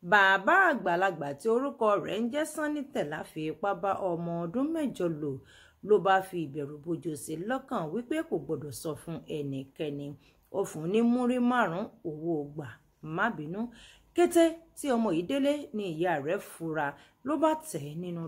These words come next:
dáadáa. Lọ́mọ bá jẹ́wọ́ fún ìyá rẹ̀ wípé bàbá arúgbó fi ipá bá òun lò. Ó ṣẹlẹ̀, ọmọkùnrin tí orúkọ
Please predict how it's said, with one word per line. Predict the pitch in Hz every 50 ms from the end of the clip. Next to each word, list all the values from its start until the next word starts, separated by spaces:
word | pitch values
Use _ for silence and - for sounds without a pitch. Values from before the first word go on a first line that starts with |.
| 151
dáadáa. | 143 165 156 147 143 135 135 131 - 160 139 127 - -
Lọ́mọ | 160 165 170 214 233
bá | 247 262
jẹ́wọ́ | 240 254 - 277 277 269 262
fún | 269 - 294 262
ìyá | 180 156 160 160 156 151
rẹ̀ | 147 147
wípé | 139 170 208 - 240 247 247 240 240 - - - - _ _ -
bàbá | 160 151 185 160 147 135 139 139 139 170 175
arúgbó | 170 165 175 180 202 175 160 175 175
fi | 170 - 156 143
ipá | 143 139 - - 196 214
bá | 226 214 220 247 254 262
òun | 247 190 160 147 147 151 151 147 139
lò. | 135 135 131 123 117 _ _ _ _ _ _ _ _ _ _ _ _ _ _ _ _ _ _ - - _ _ _ _
Ó | - 226 233 220 214
ṣẹlẹ̀, | 214 - - 202 175 160 143 143 139 139 117 113 - _ _ _ _ _ - - _ _ _ -
ọmọkùnrin | 208 202 196 196 196 196 196 185 185 185 - 147 147 170 196 190
tí | 185 - 254
orúkọ | 233 202 196 214 226 226 220 226 -